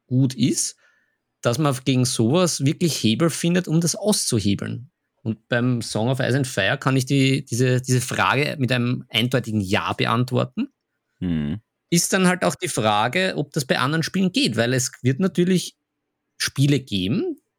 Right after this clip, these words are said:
Speaker 1: da wird's durchaus der Fall sein, dass man sagt, okay, da steht eine Liste am Feld, da kann man prinzipiell mit nach bestem Wissen und Gewissen und Vorbereiten und auch selber besser spielen, wahrscheinlich nicht viel machen. Da haben wir ja eh schon einige Beispiele angeführt.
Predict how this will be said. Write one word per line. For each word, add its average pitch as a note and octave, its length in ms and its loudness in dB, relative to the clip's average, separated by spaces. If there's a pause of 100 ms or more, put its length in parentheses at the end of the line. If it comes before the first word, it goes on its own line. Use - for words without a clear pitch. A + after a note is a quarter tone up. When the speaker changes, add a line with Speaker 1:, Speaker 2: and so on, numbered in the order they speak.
Speaker 1:
da B2 160 0
wird's - 280 -2
durchaus E3+ 500 2
der - 120 0
Fall G2 280 0
sein, G#3+ 140 -2
dass F3 140 0
man E3 120 0
sagt, D3 360 -2
okay, E3+ 320 -2
da B2+ 160 0
steht - 420 -4
eine A#2 160 2
Liste A2+ 400 0
am G#2+ 120 2
Feld, G#2 440 -4 (680)
da G#2+ 100 -6
kann G#2 260 2
man - 180 0 (300)
prinzipiell C3 580 0
mit D#3+ 180 0
nach C3 140 0
bestem A#2 440 0
Wissen B2+ 340 0
und C3 100 -2
Gewissen B2 420 0
und C3+ 80 2
Vorbereiten D3+ 600 -2
und C#3+ 100 0
auch B2+ 260 0
selber A2 320 -2
besser G#2+ 300 -4
spielen, D3+ 340 -2 (460)
wahrscheinlich C#3 500 0
nicht C#3 300 0
viel F#3+ 120 0
machen. F#3 300 0
Da G#2 80 0
haben G#2+ 80 0
wir B2 120 2
ja C#3+ 60 2
eh C#3+ 40 2
schon D3 120 0
einige A2+ 300 0
Beispiele B2 480 -2
angeführt. C#3+ 480 -2